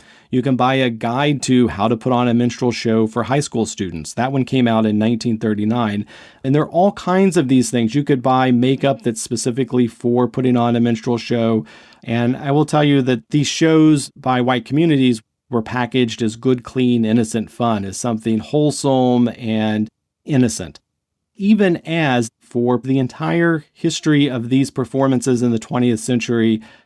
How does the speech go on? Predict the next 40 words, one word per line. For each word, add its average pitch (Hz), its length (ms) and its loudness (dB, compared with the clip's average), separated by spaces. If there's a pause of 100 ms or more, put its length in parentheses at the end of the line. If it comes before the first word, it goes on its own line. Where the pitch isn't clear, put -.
(140)
the 135 80 -8
N 139 140 -4
double 131 240 2
A 123 80 4
C 120 240 -2
P 117 420 0
is 110 220 -4
challenging 110 800 -2
these 107 220 -2
shows, 107 300 -2
is 104 120 -8
protesting 120 640 -2
them, 104 240 -2
is 104 120 -6
asking 123 440 -2
groups 107 340 -2
not 110 300 -2
to 110 80 -6
put 110 200 -6
on 104 360 -6 (320)
these 101 220 -4
shows. 90 400 -6 (960)
The 143 80 0
response 151 640 -2
from 123 340 0
white 113 200 0
communities 113 540 0
is 104 140 -6
often 101 480 -6 (340)
that 110 180 -2
they 110 120 0
don't 113 220 -2
mean 139 180 2
any 135 200 2
harm, 110 460 0
that 110 140 -4
this 107 160 -8
is 107 120 -8
perfectly 101 520 -8
innocent. 90 420 -12